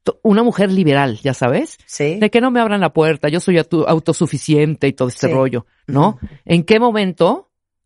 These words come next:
Speaker 2: Sí.
Speaker 1: inventamos esta autosuficiencia?
Speaker 2: Sí.
Speaker 1: Perdóname, ¿sabes?
Speaker 2: Sí.
Speaker 1: Sí quiero que me abran la puerta del coche, sí quiero hacerle un sándwich a mi marido y tener una pareja ahorita, ¿me
Speaker 2: Ujú.
Speaker 1: explicó?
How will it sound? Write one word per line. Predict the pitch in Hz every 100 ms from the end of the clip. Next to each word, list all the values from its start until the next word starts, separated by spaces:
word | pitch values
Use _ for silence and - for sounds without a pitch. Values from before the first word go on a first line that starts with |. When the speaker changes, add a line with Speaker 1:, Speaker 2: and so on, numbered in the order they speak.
| -
Speaker 2:
Sí. | 135 120 185
Speaker 1:
inventamos | 202 175 180 165 208 214 214
esta | 196 208
autosuficiencia? | 202 175 - 160 170 - 226 226 156 120 _
Speaker 2:
Sí. | - 175 151 107
Speaker 1:
Perdóname, | 160 160 208 247 185 165 - _
¿sabes? | - 160 170 214
Speaker 2:
Sí. | 226
Speaker 1:
Sí | -
quiero | 240 240
que | 214
me | 196
abran | 214 214
la | 190
puerta | 208 190 202
del | 196
coche, | 220 214 175
sí | - 226 -
quiero | 240 233 240 294 - _ _ _ _ _ _ 220 -
hacerle | - 254 269
un | 285
sándwich | 233 285 277 285
a | 233
mi | 226
marido | 208 220 269 277
y |
tener | - 202 240
una | 269 226
pareja | 180 247 170
ahorita, | 156 233 - 147 - -
¿me | 180
Speaker 2:
Ujú. | 165
Speaker 1:
explicó? | 165 151 214 403